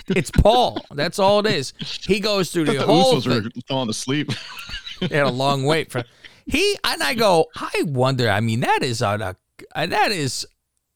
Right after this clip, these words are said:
Speaker 2: something to behold, him doing,
Speaker 1: Mm-hmm.
Speaker 2: he just sits there and he goes on and fucking the whole entire of what happened and this and that. I, I left, so I'm like, okay, so it wasn't their little plan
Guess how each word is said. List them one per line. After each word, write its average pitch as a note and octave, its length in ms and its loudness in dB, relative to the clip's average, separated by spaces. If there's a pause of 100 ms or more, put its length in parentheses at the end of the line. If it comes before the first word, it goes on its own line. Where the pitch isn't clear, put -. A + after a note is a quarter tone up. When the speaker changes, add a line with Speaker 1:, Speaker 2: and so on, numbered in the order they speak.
(100)
Speaker 2:
something D3+ 560 2
to A#2 180 4
behold, A#2 680 2
him D3 260 -4
doing, C3 300 -2
Speaker 1:
Mm-hmm. G#2 280 -6 (240)
Speaker 2:
he A3+ 200 0
just F#3+ 220 0
sits F3+ 220 -2
there D#3+ 180 0
and B2+ 180 -2
he C#3 160 -2
goes A#2 340 0
on C#3+ 560 4
and A2+ 260 0
fucking A#2 400 0
the G2 80 -8
whole B2 320 4
entire D3 440 4
of G#2 120 0
what C3+ 260 4
happened D3 560 0
and A2 160 -2
this D#3+ 200 -2
and C#3+ 100 -4
that. C3 220 -4 (640)
I, B3 240 2
I B3+ 160 0
left, C4+ 240 -2
so B3+ 240 2
I'm A3+ 180 0
like, A3 220 2
okay, A#3+ 360 2
so G3 280 2
it - 80 -2
wasn't A#3 600 2
their C#3 200 4
little C3 300 2
plan G#2+ 680 0